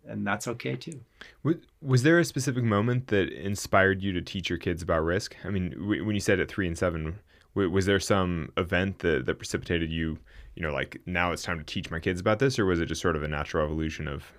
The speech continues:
Speaker 2: of the way you evaluate risk?
Speaker 1: Well, I'm always thinking about consequences, right? And, and, uh, Marie, my, my older kid, was going across this log, and it wasn't a deep river, but it was, like,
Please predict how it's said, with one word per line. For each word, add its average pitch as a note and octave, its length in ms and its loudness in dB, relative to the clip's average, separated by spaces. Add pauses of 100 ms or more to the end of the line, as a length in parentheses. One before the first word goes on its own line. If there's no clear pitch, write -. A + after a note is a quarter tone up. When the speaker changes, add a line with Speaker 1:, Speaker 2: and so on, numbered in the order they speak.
(180)
Speaker 2:
of D#2+ 180 -8
the E2+ 80 -4
way D#2 100 0
you D2+ 280 -2
evaluate C2+ 400 -2
risk? - 300 -8 (1500)
Speaker 1:
Well, F3 160 4
I'm G3 100 10
always A3 240 8
thinking C#3+ 320 2
about A2+ 240 0
consequences, - 800 -4
right? G2+ 380 -4
And, A#2 280 -6
and, A2+ 340 -6 (200)
uh, G#2 40 -12 (400)
Marie, B2+ 420 4
my, G#2+ 400 0
my A2+ 160 -2
older B2+ 240 2
kid, B2 240 -2
was G#2 140 0
going B2+ 260 0
across A2 380 0
this - 240 -4
log, G2+ 460 0 (180)
and A#2+ 100 -6
it A#2+ 60 -6
wasn't G#3 300 4
a - 20 0
deep C#3+ 360 0
river, G2 360 -4 (140)
but B2+ 120 -2
it B2+ 80 0
was, B2+ 160 -2
like, A#2+ 260 -2